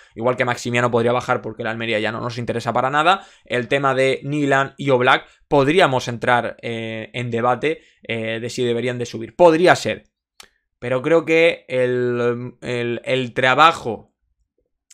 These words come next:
de Nilan es cierto que por momentos es muy aleatorio y que los días concretos para nada acertamos.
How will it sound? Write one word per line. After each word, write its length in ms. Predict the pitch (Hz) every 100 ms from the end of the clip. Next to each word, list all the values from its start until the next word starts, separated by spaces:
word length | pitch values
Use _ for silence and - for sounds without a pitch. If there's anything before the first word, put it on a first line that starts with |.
| -
de 240 | 131 147
Nilan 420 | 156 165 170 170 _ _ _ _
es 140 | - 135
cierto 280 | 147 135 127
que 120 | 131
por 200 | 131 131
momentos 760 | 127 143 143 120 113 - - _ _ _ -
es 420 | 123 - - _ _
muy 680 | - 139 180 196 165 107 _ _ _
aleatorio 840 | 123 123 123 120 151 147 147 143 139 _ -
y 100 | 120
que 100 | 120
los 140 | 120
días 160 | 131 135
concretos 580 | 131 123 123 - - _ _
para 180 | - 120
nada 240 | 117 120
acertamos. 800 | 120 - 110 - 117 104 80 -